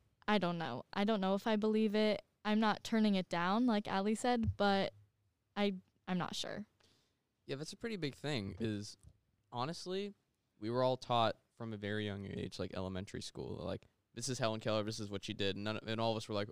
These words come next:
Speaker 2: "Okay, like, I'm in elementary school, I don't really care. I'll just agree with what you're telling me." And we didn't even, I don't think so, didn't even consider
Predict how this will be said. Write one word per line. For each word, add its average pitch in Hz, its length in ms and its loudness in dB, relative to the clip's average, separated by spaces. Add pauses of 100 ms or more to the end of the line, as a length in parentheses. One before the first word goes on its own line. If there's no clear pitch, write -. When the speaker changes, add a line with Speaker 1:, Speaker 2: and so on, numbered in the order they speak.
Speaker 2:
"Okay, 143 440 2 (160)
like, 110 280 -2
I'm 123 120 -4
in 123 60 -2
elementary 120 360 -4
school, 107 200 -4
I 104 60 0
don't 107 100 -6
really 101 160 -10
care. 101 260 -8 (260)
I'll 107 60 -14
just 104 180 -12 (340)
agree 101 200 -10
with 98 140 -10
what 95 80 -10
you're 95 80 -10
telling 95 280 -6
me." 95 160 -4 (600)
And 120 300 -2
we 131 180 -4
didn't 202 220 -2
even, 127 460 0
I 120 60 2
don't 120 300 -2
think 120 180 -4
so, 98 340 0 (140)
didn't 117 220 0
even 113 160 -2
consider 107 720 0